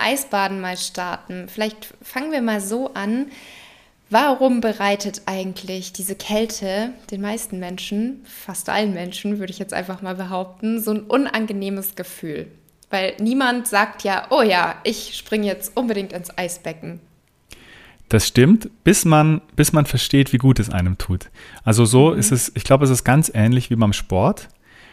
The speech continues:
Speaker 2: Da sagen ja auch viele Leute erstmal, „Oh, jetzt mich aufzuraffen, das ist ja unangenehm.“ Ich, oder jetzt, sag ich mal, joggen zu gehen, draußen nieselt's ein bisschen. Ja, also das kostet ja erstmal Kraft, sich da zu überwinden.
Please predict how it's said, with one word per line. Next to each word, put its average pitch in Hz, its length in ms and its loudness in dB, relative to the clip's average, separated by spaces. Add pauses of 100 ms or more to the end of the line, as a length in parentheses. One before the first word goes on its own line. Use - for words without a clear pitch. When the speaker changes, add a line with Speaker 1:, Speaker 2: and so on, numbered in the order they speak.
(160)
Speaker 2:
Da 113 120 4
sagen 120 240 6
ja 107 120 6
auch 123 160 4
viele 123 200 4
Leute 113 300 6
erstmal, 113 600 2
„Oh, 110 180 4
jetzt 107 220 2
mich - 180 0
aufzuraffen, 131 760 2
das 107 120 -2
ist 101 160 -4
ja 104 80 0
unangenehm.“ 127 840 4
Ich, - 220 -10
oder 101 180 4
jetzt, 101 240 2
sag 101 140 0
ich 98 120 -4
mal, 98 140 2
joggen 127 320 2
zu 117 140 -2
gehen, 113 220 2
draußen 101 340 0
nieselt's 120 380 0
ein 107 120 0
bisschen. 110 500 0 (680)
Ja, 131 220 4
also 107 180 2
das - 280 0 (200)
kostet 117 320 0
ja 113 60 2
erstmal 107 240 -2
Kraft, - 300 -2
sich 110 120 -2
da 101 120 0
zu - 120 -6
überwinden. 107 640 2